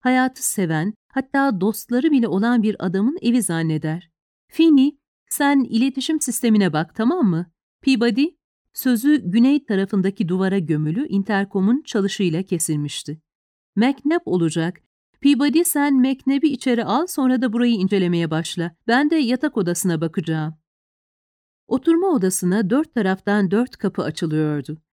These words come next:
İlk oda düzenli ve işlevsel bir çalışma ve kumanda kontrol merkeziydi. Feeney ellerini ovuşturarak donanımın içine dalıp işe koyuldu. Çalışma odasının karşısında yine aynı şekilde düzenli ve işlevsel bir mutfak vardı.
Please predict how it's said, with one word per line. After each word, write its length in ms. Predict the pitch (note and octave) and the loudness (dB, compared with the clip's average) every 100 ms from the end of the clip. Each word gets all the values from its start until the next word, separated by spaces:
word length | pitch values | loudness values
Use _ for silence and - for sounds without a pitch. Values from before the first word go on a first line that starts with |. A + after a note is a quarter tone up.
| _ _ - | _ _ -2
İlk 240 | A#3 A#3+ | -2 0
oda 360 | D#3+ D3+ A3 F3 | -2 0 0 0
düzenli 500 | F3 G3+ G#3 A#3 C#4+ | -2 0 2 2 2
ve 100 | B3 | -2
işlevsel 720 | - - G#3 G#3 - A#3 G#3 | -4 -6 -4 -4 -2 -4 -2
bir 120 | G3+ | -4
çalışma 600 | - E3+ E3 - G#3+ B3 | -2 -4 -4 -4 -2 0
ve 160 | A3 | -2
kumanda 460 | A3 G#3+ B3 C4 C4 | -2 0 0 0 -2
kontrol 480 | - G#3 G3 G3 E3 | -2 -4 -2 -2 0
merkeziydi. 800 | D3 D3 D#3 C#3+ D3 C#3+ D3+ D#3 _ _ _ _ | -2 -4 -6 -6 -4 -6 -8 -14 _ _ _ _
Feeney 460 | D4 D4+ D4+ D#4+ - | 2 4 4 0 0
ellerini 440 | A#3 B3 B3+ C#4+ | 0 2 0 -2
ovuşturarak 840 | C#4 F#3+ F#3+ - G3 F3 D3+ G#3 E3 | -2 -4 -4 -4 -2 -2 -4 -6 -2
donanımın 480 | A3 A#3+ C4 D#4 | 0 2 0 0
içine 380 | B3 - A3 G#3+ | -4 -4 -2 0
dalıp 260 | D#3 F3 - | -2 -4 -6
işe 240 | - E3+ | -6 -6
koyuldu. 500 | D#3+ D3 C#3 C3 C#3+ _ _ | -4 -4 -6 -8 -14 _ _
Çalışma 400 | - C4+ D4 F#4 | -4 -2 -4 -4
odasının 500 | F4 C4 C4 C4 B3+ | -2 -2 -2 0 0
karşısında 760 | B3+ F#3+ F3 - - E3 F3 C#4+ _ _ | 0 -2 -4 -4 -4 -2 -2 -4 _ _
yine 240 | A3+ B3 C#4 | 2 4 2
aynı 380 | - B3 E4 | -2 -2 -2
şekilde 540 | D4+ B3 - A3 G#3+ G3+ | -4 -4 -2 0 0 0
düzenli 520 | F#3 G#3 G3+ G#3+ C4+ | 0 0 2 2 2
ve 80 | A#3+ | 0
işlevsel 760 | F#3 - G3 F#3+ - A3 B3+ | -4 -6 -2 -2 -2 -2 0
bir 120 | A3 | 0
mutfak 460 | G3+ E3 - D#3 - | 0 -2 -4 -6 -4
vardı. 420 | D3+ C#3+ C#3 - | -6 -6 -8 -12